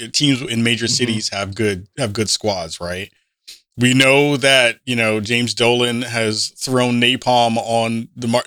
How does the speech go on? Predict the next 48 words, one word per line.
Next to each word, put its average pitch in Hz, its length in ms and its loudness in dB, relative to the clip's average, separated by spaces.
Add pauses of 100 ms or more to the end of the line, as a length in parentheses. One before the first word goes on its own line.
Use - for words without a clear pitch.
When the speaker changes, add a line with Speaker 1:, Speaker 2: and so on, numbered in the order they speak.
Speaker 1:
<laughs> 202 160 -2
on 131 100 4
the 123 80 0
Garden 117 460 0 (260)
for 131 160 2
decades 110 640 2
at 101 100 -4
this 104 160 -6
point. 101 460 -4
The 123 80 -2
last, 123 300 2
the, 120 120 -6
the 110 160 -4
conversation 135 540 0
I - 40 -4
think 120 140 -2
I 113 120 0
saw 110 360 -2 (580)
on 117 360 2
Twitter 120 340 0
the 110 120 0
other 107 180 0
day 110 260 2
was 107 220 -2
that 110 180 0
if 113 160 -8
the, 113 320 -2
if 120 140 -8
the 120 80 -2
Knicks 123 300 0
make 120 240 -6
the 110 80 -10
playoffs 117 640 -2
this 110 320 -4
year, 104 440 0 (460)
it 127 60 2
will 120 100 4
be 120 100 0
the 113 120 0
first 123 260 -4
time 117 140 -2
they 110 80 0
make 107 120 -2
the 110 60 -6
playoffs 107 340 -2
since - 200 -4
twenty 113 260 -2
thirteen. 110 760 -6